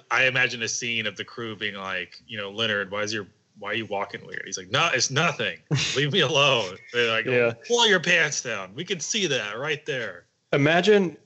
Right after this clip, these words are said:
Speaker 2: imagine the Alien film franchise, but instead of, um, Ripley and, uh, burying,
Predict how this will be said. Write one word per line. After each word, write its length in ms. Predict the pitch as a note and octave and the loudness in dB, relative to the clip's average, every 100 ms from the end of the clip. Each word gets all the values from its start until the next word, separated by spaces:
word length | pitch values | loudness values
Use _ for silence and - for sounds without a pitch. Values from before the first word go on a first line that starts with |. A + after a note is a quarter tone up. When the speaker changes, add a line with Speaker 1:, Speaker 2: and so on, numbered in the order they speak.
| D3 | 2
Speaker 2:
imagine 460 | D3 E3 F#3+ G3 | 4 4 4 4
the 280 | D#3 C#3+ - C#3+ | 6 4 4 4
Alien 640 | D3 D#3 D3 C3+ B2+ B2 | 4 6 4 4 2 -2
film 480 | - - C3 C3+ C3+ | -4 2 4 4 0
franchise, 1040 | C3+ A#2+ A#2 A2+ A#2+ A2+ A2 G#2+ G#2 C#3 | 0 2 2 2 2 2 2 0 -4 -6
but 320 | - C3 B2+ | -2 2 4
instead 340 | C3 B2+ - C#3 | 2 0 4 6
of, 380 | C3 B2 A#2 - | 8 6 2 -2
um, 420 | A#2+ A#2+ A2+ A2+ A#2 - - B2+ | 2 4 4 0 -6 -16 -6 4
Ripley 480 | C#3 C3+ A#2+ A2+ | 4 6 6 6
and, 180 | A#2 A#2+ | 4 4
uh, 360 | B2 A#2 A2 A2 | 6 6 8 4
burying, 760 | A2+ C3 C3 B2 A#2 A2+ G#2+ | 4 4 6 4 4 2 -2